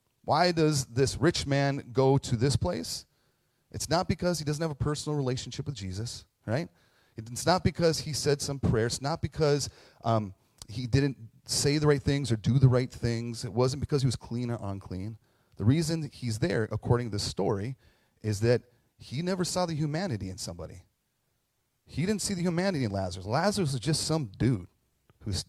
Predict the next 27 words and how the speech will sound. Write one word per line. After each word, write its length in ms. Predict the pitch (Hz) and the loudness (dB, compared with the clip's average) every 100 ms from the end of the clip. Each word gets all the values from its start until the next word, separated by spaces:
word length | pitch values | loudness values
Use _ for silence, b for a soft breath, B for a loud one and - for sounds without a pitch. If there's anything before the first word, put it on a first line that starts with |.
| 107 | 0
there, 360 | 107 113 131 b b - | 2 2 0 b b -4
who 80 | |
maybe 260 | 113 165 185 | 0 2 2
threw 180 | - 185 | 0 0
some 140 | 175 | -2
food 320 | 143 - 151 147 | -4 -2 -2 0
to, 340 | 147 143 143 | 0 0 0
maybe 220 | - 131 147 | -2 -2 0
it 40 | |
was 80 | 127 | -2
just 160 | 143 | -2
some 140 | - 135 | -4 -6
kind 220 | - 147 | -4 -4
of 80 | 139 | -2
project, 540 | 123 107 113 113 110 b b b b | 0 0 0 -2 -4 b b b b
but 100 | - | -4
clearly 560 | - 175 190 127 117 98 b | 0 0 2 2 0 -2 b
he 180 | - 113 | -4 2
was, 220 | 110 95 - | 2 2 -2
like, 200 | 107 104 _ _ _ _ 101 | 0 0 _ _ _ _ -14
way 340 | 98 123 131 127 | 2 4 6 4
beneath 400 | 113 104 92 87 | 2 -2 -4 -8
him, 160 | - - - _ _ _ _ | -12 -18 -20 _ _ _ _
right? 240 | 110 220 - _ _ _ _ _ _ | -6 -6 -8 _ _ _ _ _ _
And 120 | 101 | -8
Jesus 320 | 95 180 151 120 | -4 0 0 0
saying, 420 | 117 120 107 | 0 0 -2